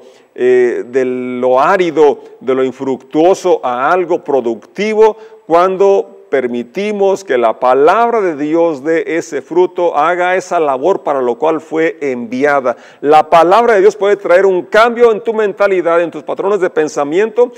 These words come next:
y se van a reflejar en tus emociones, en tus actitudes, en tus acciones, y entonces tendrás la vida que Él quiere que tengas, la vida abundante, la cual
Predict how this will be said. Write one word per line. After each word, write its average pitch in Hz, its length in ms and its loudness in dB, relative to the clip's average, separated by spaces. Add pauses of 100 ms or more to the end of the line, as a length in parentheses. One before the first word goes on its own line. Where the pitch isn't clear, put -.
(160)
y 165 80 -6
se 127 100 -8
van 190 160 2
a 214 60 0
reflejar 185 400 0
en 202 100 -2
tus 196 220 0
emociones, 202 720 0
en 185 80 -6
tus 175 160 -8
actitudes, 220 600 0
en 196 140 -2
tus 196 160 0
acciones, 226 720 0 (240)
y 175 140 -2
entonces 190 260 2
tendrás 175 300 0
la 156 120 2
vida 180 300 -2
que 170 140 -2
Él 156 100 -4
quiere 170 380 -4
que 131 100 -10
tengas, 151 420 -4
la 113 140 -8
vida 151 240 -4
abundante, 120 600 -6
la 123 120 -4
cual 165 260 -4